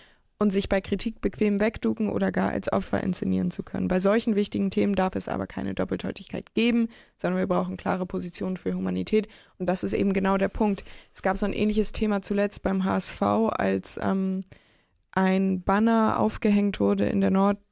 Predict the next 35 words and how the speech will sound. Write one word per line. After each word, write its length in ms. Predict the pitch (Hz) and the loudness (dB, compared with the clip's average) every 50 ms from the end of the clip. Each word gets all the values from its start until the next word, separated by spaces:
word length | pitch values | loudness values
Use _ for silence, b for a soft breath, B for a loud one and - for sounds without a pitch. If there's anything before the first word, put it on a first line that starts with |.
| _ _ _ _ _ _ - - | _ _ _ _ _ _ -8 -4
auf 140 | - 202 - | -2 -2 2
der 100 | - 202 | 2 2
Nordtribüne 720 | 196 196 208 202 - - 214 190 202 208 208 202 202 202 | 4 4 2 2 0 0 -2 0 2 2 2 4 2 2
von 520 | 196 - - - 190 196 190 190 190 190 185 | 0 -2 -2 -2 0 2 2 2 2 2 2
den, 500 | 196 190 190 185 185 185 180 180 190 - _ - 190 185 - | 2 2 4 4 2 2 2 0 -2 -6 _ -4 -4 -4 -2
von 240 | - - 196 190 190 | -2 -2 0 2 2
den 160 | 185 185 185 | 4 4 4
Löwen. 400 | 185 196 214 240 226 226 226 214 | 4 6 6 6 6 6 6 4
Das 140 | 196 196 - | 4 2 0
sind 160 | 202 196 185 | -2 -2 0
die, 120 | 196 196 | 0 -2
die 140 | 185 190 190 | 0 0 0
damals, 460 | 180 190 185 185 185 185 180 - - b b b b b b b b b b - | 2 2 2 2 2 2 0 -2 -6 b b b b b b b b b b -4
äh, 260 | - 185 170 175 - - _ | -2 0 0 0 -2 -4 _
in, 480 | - - 196 196 196 190 - - - - - | -4 -2 -2 0 -2 -2 -4 -6 -8 -10 -6
au-, 180 | - 104 101 - - | -4 -2 -2 -2 -2
im 640 | - 208 190 190 190 185 185 180 175 175 175 185 185 _ _ _ _ _ - | -4 -4 -4 -2 -2 -4 -4 -4 -6 -6 -8 -10 -14 _ _ _ _ _ -6
Mord 340 | 190 190 190 190 190 196 - | -4 -2 0 0 0 0 -2
an 100 | 196 190 | -2 -2
Adrian 300 | 190 196 - 196 196 190 | -2 -2 0 0 0 0
Maleka 320 | 190 190 196 220 - 214 | 0 2 0 0 0 0
involviert 480 | 208 202 196 196 196 202 208 202 - - | -2 -2 -2 -2 0 0 0 0 0 0
waren, 280 | 202 202 202 202 202 B B B B B B | 0 0 0 -2 -4 B B B B B B
wo 100 | - 196 | 0 0
es 100 | 196 - | 0 0
danach 360 | - 185 190 185 196 208 208 | 0 -2 0 0 0 0 0
hieß, 280 | - 208 214 220 214 - | 2 2 2 2 2 0
ja, 260 | - 190 190 196 214 | 0 0 2 2 0
die 220 | 196 196 190 185 185 | 0 0 0 0 0
haben 180 | 185 202 208 | 0 0 -2
damit 240 | 208 202 196 202 196 | -2 -2 -2 -2 -2
nichts 240 | 208 214 214 - - | -2 -2 -4 -2 -2
mehr 160 | 202 190 196 | -2 -4 -4
zu 160 | - - 202 | -4 -4 -4
tun. 320 | 196 - 226 220 196 190 | -2 0 0 0 0 0